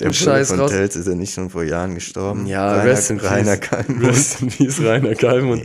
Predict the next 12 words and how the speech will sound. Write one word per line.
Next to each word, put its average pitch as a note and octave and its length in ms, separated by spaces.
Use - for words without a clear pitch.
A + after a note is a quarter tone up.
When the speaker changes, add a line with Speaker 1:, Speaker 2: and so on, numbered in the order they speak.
Speaker 1:
Nee, D2+ 120
nee. D2 60
Speaker 2:
Die A2+ 220
Rosenheim-Cops, B2 1200
all C3 280
sowas. B2 680
Speaker 1:
Ja. F2 340
Speaker 2:
Einfach D#3 340
den D3 260
ganzen D3 260
Scheiß C3 320
wegstreichen C3+ 920